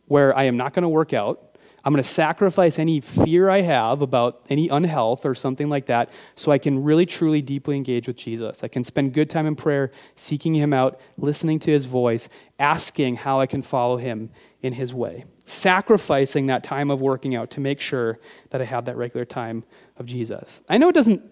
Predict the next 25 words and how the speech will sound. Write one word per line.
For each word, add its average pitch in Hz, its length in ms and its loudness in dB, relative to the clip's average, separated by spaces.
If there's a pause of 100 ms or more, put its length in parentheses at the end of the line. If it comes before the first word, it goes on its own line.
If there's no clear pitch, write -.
(160)
seem 180 460 4
like 165 260 4
much, 135 540 -2
right? 151 260 2
But 160 120 4
it 185 80 6
was 196 120 4
kinda 196 300 0
tough - 280 -4
to 147 100 -4
convince 143 280 -4
myself 135 360 -6
to 123 80 -6
do 143 100 -4
that. - 240 -10 (480)
It 151 60 0
really 226 160 6
was. 139 280 2
It 143 60 -6
was 143 100 -2
a 147 60 -6
bit 165 140 2
of 160 60 0
a 156 40 -4
challenge. 120 500 -6